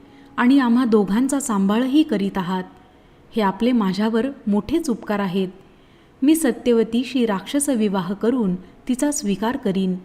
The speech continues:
पण लोकात बोभाटा नको, सारे काही गुप्तपणे व्हावे." त्यावर कमठ म्हणाला, "महाराज, माझ्या मनात एक शंका आहे,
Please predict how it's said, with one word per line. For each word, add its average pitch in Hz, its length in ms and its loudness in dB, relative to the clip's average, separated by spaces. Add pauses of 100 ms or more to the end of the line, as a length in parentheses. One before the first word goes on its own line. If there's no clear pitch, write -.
(400)
पण 208 240 0 (420)
लोकात 240 340 4
बोभाटा 214 540 0
नको, 190 460 0 (600)
सारे 269 320 2
काही 285 280 0
गुप्तपणे 262 600 0
व्हावे." 190 400 0 (520)
त्यावर 208 260 0
कमठ 233 440 0
म्हणाला, 185 460 -2 (300)
"महाराज, 202 400 -2 (580)
माझ्या 240 320 2
मनात 269 380 2
एक 254 120 -6
शंका 196 340 -2
आहे, 185 300 -4